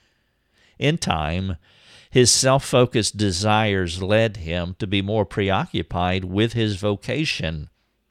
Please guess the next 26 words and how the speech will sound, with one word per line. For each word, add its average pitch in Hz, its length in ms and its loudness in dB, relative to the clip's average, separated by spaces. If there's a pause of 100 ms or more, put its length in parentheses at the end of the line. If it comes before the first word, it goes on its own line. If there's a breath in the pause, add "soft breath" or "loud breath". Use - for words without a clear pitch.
(120)
than 95 280 0
leading 104 340 0
his 95 180 -4
wife 95 360 -2
and 85 140 -8
family. 90 680 -4 (720 soft breath)
And 143 160 6
that 156 120 8
is 123 160 4
what 120 180 6
happens. 135 560 -4
You'll 101 140 0
become 101 340 -2
out 107 220 2
of 101 80 0
balance. 104 480 0
If 95 160 -2
you 123 120 4
are 117 60 4
not 110 240 2
gospel-centered, 101 1080 0
you 98 100 -2
will 92 160 -2
not 98 340 -2
be 85 160 -2
balanced. 95 800 -2